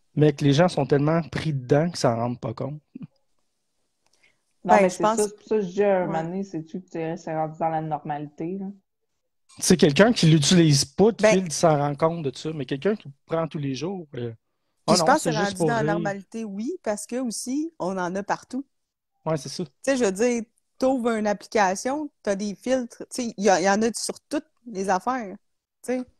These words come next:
Speaker 3: Même si c'est des filtres drôles, puis à un moment donné, ça finit par peut être juste des affaires drôles, ça finit par être des trucs de beauté ou des ci, des ça, mais écoute, tu sais, même quand j'en faisais, là, dans les, dans les, <laughs> dans les photos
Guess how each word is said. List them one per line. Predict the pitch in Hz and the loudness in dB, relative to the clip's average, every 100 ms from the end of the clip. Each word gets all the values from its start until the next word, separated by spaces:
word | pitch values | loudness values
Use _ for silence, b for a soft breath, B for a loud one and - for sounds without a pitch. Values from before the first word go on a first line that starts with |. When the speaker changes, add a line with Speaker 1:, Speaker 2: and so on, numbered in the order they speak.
| - | -2
Speaker 3:
Même | 202 240 | 0 0
si | - | -2
c'est | |
des | 208 208 | -4 -2
filtres | 208 180 | -2 -2
drôles, | 185 202 233 233 | 0 2 2 0
puis | 208 | -2
à | |
un | 180 | -2
moment | 170 | -4
donné, | 214 | -4
ça | 170 | -4
finit | - 190 | -4 -4
par | 165 - | -6 -2
peut | 165 | -4
être | 165 | -4
juste | 180 180 | -8 -4
des | 165 151 | -4 -2
affaires | 131 143 | -2 -2
drôles, | 151 214 254 | 0 0 -2
ça | 160 | -4
finit | - 202 | -4 -2
par | 165 175 | 0 0
être | 160 | 0
des | 156 | -4
trucs | - 180 180 | -4 -6 -2
de | 175 | -2
beauté | 160 160 - 196 208 | -2 -4 -2 -2 -2
ou | |
des | 165 160 170 | 0 -2 -2
ci, | - | -2
des | 165 165 | -2 0
ça, | - 285 | 2 2
mais | 214 - B B B B - _ - | 0 -4 B B B B -20 _ -2
écoute, | 165 - 294 - _ - | 0 4 2 0 _ 0
tu | |
sais, | 247 | 4
même | 262 | 4
quand | 269 190 | 4 2
j'en | 196 185 185 | 2 0 -2
faisais, | 196 180 175 226 330 | -4 -4 -6 -8 -10
là, | 262 269 - | -10 -10 -4
dans | 185 196 202 | 0 2 0
les, | 403 - | -4 -4
dans | 208 196 208 | 0 0 0
les, | 196 208 B B | -4 -8 B B
<laughs> | _ - | _ -6
dans | 208 - 254 247 | -4 2 2 2
les | 226 | -2
photos | - 196 - 262 | 0 -2 2 0